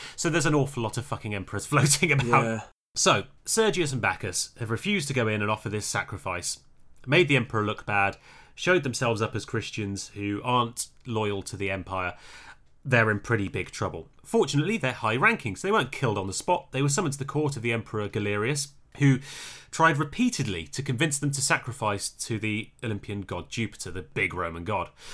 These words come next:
Speaker 1: When they refused, again, he had them demoted and started to have them tortured. And it sounds like they had a pretty horrible time, Tom.
Speaker 2: Well, just fucking sacrifice a few animals for crying
Speaker 1: I
Speaker 2: out
Speaker 1: know.
Speaker 2: loud. How
Speaker 1: All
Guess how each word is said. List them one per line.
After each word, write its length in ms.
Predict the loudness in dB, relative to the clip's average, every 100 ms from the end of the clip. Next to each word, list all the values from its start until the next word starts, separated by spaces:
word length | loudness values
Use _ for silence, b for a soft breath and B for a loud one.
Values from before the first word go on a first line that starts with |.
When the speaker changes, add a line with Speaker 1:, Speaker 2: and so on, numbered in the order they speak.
| B B B B
Speaker 1:
When 220 | 4 6
they 100 | 6
refused, 500 | 6 4 4 2 0
again, 460 | -4 0 2 2 0 -12 -20
he 180 | -4 0
had 240 | 2 2 0
them 120 | -2
demoted 580 | 2 2 0 0 -4 -4 -14
and 400 | -4 0 0 -2 -6
started 400 | -6 -4 -4 -6
to 60 | -8
have 160 | -8
them 80 | -10
tortured. 600 | -10 -6 -4 -4 -6 -8 -10 -20 -20 B B B
And 140 | 2
it 60 | 6
sounds 260 | 6 6
like 140 | 4 4
they 80 |
had 240 | 4 4 4
a 20 |
pretty 280 | 2 0 2
horrible 340 | 2 2 4
time, 280 | 6 6 6
Tom. 220 | 0 -6
Speaker 2:
Well, 180 | 2 2
just 300 | 2 -2 0
fucking 340 | 2 4 4 2
sacrifice 640 | 0 -2 -2 0 0 0
a 40 |
few 200 | -2 2
animals 400 | 4 4 4 4
for 120 | 2
crying 320 | -2 2 4 6
Speaker 1:
I 40 |
Speaker 2:
out 40 |
Speaker 1:
know. 80 | 6
Speaker 2:
loud. 260 | 8 6 4
How 140 |
Speaker 1:
All 60 | 4